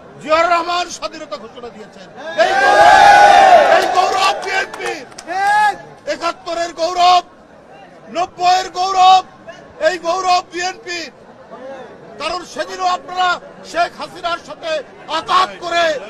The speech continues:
আপনারা এর সাথে মতো একটা, আপনারা সেদিন যাননি এর সাথে কুলাঙ্গারের নির্বাচনে, ছিয়াশি সালের নির্বাচনে।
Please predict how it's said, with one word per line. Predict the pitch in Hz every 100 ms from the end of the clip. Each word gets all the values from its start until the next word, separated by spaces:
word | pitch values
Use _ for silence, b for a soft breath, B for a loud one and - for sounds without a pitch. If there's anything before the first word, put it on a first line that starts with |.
| 240 254
আপনারা | 320 359 320 330 285 302 330
এর | 339 370
সাথে | 311 359 311
মতো | 349 381
একটা, | 415 427 427 427 427 427 427 427 427 427 - - - - - - - - - - 294
আপনারা | 285 - 285 277 262 - - - - - - - - 254
সেদিন | 233 240 302 269
যাননি | 262 320 330 359 330 - - -
এর | 247
সাথে | - 285 285
কুলাঙ্গারের | - 262 285 294 294 294
নির্বাচনে, | 285 294 294 302 311 311 370 381 - - - - - - - - - - - 233 254 254 - - - 180 170 180 190 247
ছিয়াশি | 247 269 285
সালের | 220 285 269
নির্বাচনে। | 269 254 277 269 294 320